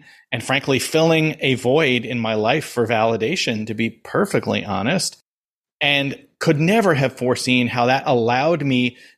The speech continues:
to better transition to where I am now, where I feel so much more comfortable more than two years out than I did one year out, and certainly more than I did six months out. So I never, again, would have foreseen that being a benefit,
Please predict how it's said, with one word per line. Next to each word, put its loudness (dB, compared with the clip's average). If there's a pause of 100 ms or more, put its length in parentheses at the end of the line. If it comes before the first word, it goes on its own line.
to -2
better 0
transition -2 (280)
to 0
where 2
I 2
am 0
now, 2
where -2
I -4
feel -2
so -2
much -2
more -2
comfortable -2
more 0
than -2
two 0
years 2
out 2
than 0
I -4
did -4
one 2
year 2
out, -2
and -6
certainly 0
more 2
than -4
I -4
did -4
six -2
months 0
out. -8 (320)
So 0
I 4
never, 2
again, 0
would 2
have -4
foreseen -2
that 0
being 2
a -6
benefit, 0